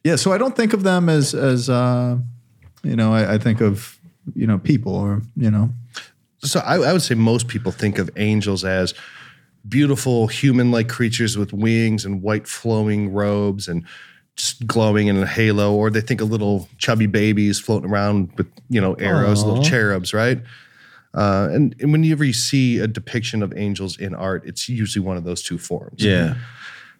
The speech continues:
Speaker 2: But it's not so simple. It's not quite that.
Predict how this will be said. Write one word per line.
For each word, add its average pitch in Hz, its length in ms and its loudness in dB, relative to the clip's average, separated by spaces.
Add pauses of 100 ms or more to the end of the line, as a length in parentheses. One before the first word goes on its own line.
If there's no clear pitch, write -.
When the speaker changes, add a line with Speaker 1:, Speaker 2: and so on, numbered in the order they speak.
(420)
Speaker 2:
But 202 360 0
it's - 120 -4
not 226 160 0
so 180 120 2
simple. - 500 -4 (720)
It's 107 200 -2
not 165 440 0
quite 127 500 0
that. 87 360 -2